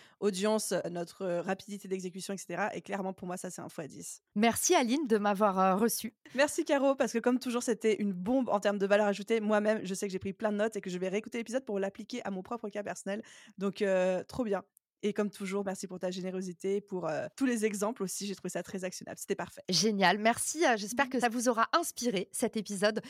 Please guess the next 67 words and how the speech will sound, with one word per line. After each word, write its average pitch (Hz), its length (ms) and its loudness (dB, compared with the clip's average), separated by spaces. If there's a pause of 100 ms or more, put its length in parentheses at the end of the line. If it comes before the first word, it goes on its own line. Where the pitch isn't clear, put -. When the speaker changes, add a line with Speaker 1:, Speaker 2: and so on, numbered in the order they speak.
(160)
Speaker 2:
Merci - 240 2
beaucoup, 254 260 2
Aline, 262 240 4
de 240 100 4
m'avoir 202 300 4
reçue. 196 400 0
Et 185 140 4
je - 80 -8
vous 180 80 -6
dis, 165 120 -6
bah, 175 200 6
à 214 120 8
très 214 200 2
vite 165 320 -6
sur - 200 0
les 160 120 4
réseaux 170 260 4
que 202 140 -2
vous 165 160 -6
connaissez, 170 560 2
euh, 156 80 6
LinkedIn, 160 520 0
Instagram. 147 520 -2
Le 220 120 0
deux 262 300 4
mai, 330 280 8
Speaker 1:
<laughs> - 60 -8
Speaker 2:
euh, 208 140 6
sort 302 240 4
mon 254 160 0
livre. 240 220 -2
Donc, 220 120 2
vous 214 140 -6
pourrez, 254 340 4
euh, 202 380 6
au - 60 4
moment 269 180 2
de 262 60 2
la 254 80 4
sortie 240 240 -4
du 214 80 -2
podcast, 214 340 0
vous 196 80 -6
pourrez 233 220 0
vous 202 120 -6
le 190 60 -6
procurer. 269 520 0
Évidemment, 214 360 0
c'était 226 260 -4
mon 190 120 -2
gros 180 240 2
projet 233 300 2
de 196 60 0
l'année. 220 240 4
J'ai 247 120 0
voulu 233 200 -2
faire 240 220 2
un 226 100 4
livre 262 200 0
parce 220 200 0
que 226 140 -4
c'est 226 140 0
le 185 100 2
format 214 300 2
le 196 100 2
plus - 160 -8
démocratique 240 880 0